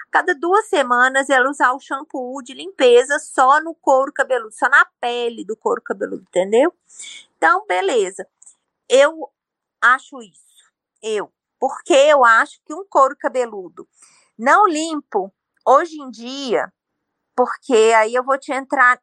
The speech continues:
eu vou entrar numa outra, num outro espectro. Hoje em dia, um couro cabeludo não,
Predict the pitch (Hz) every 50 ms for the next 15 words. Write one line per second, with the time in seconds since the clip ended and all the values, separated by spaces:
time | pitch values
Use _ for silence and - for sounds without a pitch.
0 | - - 226 233 - 240 240 240 240 285 254 226 226 233 233 226 226 220 220 220
1 | 220 240 277 302 - - 233 247 233 240 269 320 - 370 - - - - 170 147
2 | 135 _ _ _ _ _ _ _ _ _ _ _ _ _ _ _ _ _ _ _
3 | _ _ _ _ _ _ - 247 277 302 392 - 339 339 330 311 233 214 262 262
4 | 254 254 262 - 277 262 254 269 - 311 269 226 247 247 247 247 254 214 254 254
5 | 247 269 285 320 392